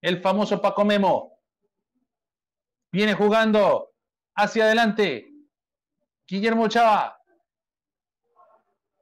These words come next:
Atención, viene jugando el equipo de México.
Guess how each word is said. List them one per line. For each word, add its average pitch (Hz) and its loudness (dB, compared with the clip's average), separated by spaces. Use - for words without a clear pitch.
Atención, 226 0
viene 220 -2
jugando 240 2
el 240 2
equipo 240 0
de 247 4
México. 226 0